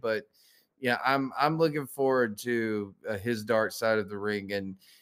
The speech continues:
yeah, Dark Side of the Ring is, is, is in a different league,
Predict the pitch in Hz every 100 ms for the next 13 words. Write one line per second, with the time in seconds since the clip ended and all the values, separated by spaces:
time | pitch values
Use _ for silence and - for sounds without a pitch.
0 | _ 139 139 110 156 214 214 247 226 175
1 | 147 151 151 135 131 117 - 131 120 107
2 | - - 123 123 139 123 127 - 135 -
3 | 131 160 120